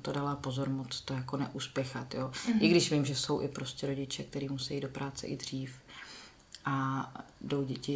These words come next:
Speaker 1: i mladší tří let, ale myslím si, že rozhodně jako pro děti, pro dítě do tří let je nejlepší být doma s maminkou.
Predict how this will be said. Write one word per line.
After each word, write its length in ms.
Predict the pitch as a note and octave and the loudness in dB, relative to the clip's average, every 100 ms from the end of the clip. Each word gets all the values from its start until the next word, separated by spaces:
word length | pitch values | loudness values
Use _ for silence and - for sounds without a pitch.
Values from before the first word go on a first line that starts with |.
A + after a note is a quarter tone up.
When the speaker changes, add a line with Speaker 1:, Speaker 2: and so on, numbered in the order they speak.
| - | 0
Speaker 1:
i 300 | C#3+ C#3 C#3 - - G3+ | 0 0 -2 -4 -6 0
mladší 460 | C#3+ C#3 C3 - | 2 2 0 -2
tří 280 | - - C#3+ | -2 0 2
let, 320 | C#3 C#3 - - | 2 0 -4 -2
ale 260 | - C#3+ C#3+ | 2 6 6
myslím 280 | D3 D3+ D#3+ | 4 2 0
si, 120 | D3+ | 0
že 120 | D3 | 2
rozhodně 400 | D3 C3 C3+ C#3+ | 2 2 2 0
jako 320 | C#3 B2+ D3 C#3 | 0 -2 -4 -4
pro 140 | - C3+ | -2 0
děti, 360 | C3+ C3 - - | 0 -4 -8 -6
pro 140 | C#3 | -2
dítě 260 | C3+ C3 C#3+ | -2 -2 -2
do 100 | C#3 | -2
tří 240 | C3 - | -2 -4
let 200 | C3+ C3 | -4 -4
je 60 | C3+ | -2
nejlepší 420 | C3+ C#3 - - | -2 -4 -6 -8
být 160 | C#3 - | -6 -6
doma 180 | C#3+ C#3 | -6 -6
s 100 | - | -4
maminkou. 540 | C#3 C3+ C3 B2+ C#3+ | -4 -2 -4 -6 -10